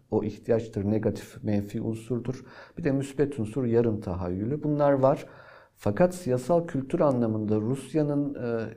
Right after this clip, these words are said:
bu hiyerarşik bakış algısı nasıl değiştirilir?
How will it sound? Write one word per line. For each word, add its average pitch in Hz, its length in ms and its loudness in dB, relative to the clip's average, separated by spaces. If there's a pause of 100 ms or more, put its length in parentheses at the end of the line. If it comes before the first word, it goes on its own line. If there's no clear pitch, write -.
(140)
bu 123 80 -6
hiyerarşik 131 880 2
bakış - 420 -2
algısı 117 500 2
nasıl 131 320 -2
değiştirilir? 95 880 -2